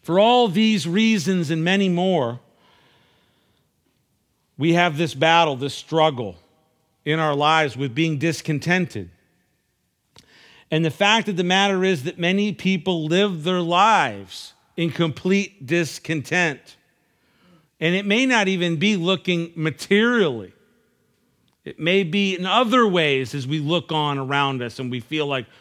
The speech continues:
we don't have what we should have. And so this is a huge problem.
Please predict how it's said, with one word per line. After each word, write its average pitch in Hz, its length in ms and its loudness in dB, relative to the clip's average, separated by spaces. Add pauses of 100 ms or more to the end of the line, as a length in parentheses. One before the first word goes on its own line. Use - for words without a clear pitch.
(120)
we 143 180 -2
don't 139 380 -2
have 117 580 -4 (440)
what 123 440 -2 (100)
we 120 200 -4
should 131 320 -2
have. 87 320 -10 (1080)
And 147 120 -6
so 190 140 -2
this 185 200 -2
is 147 140 -8
a 143 60 -6
huge 147 380 -4
problem. 147 540 0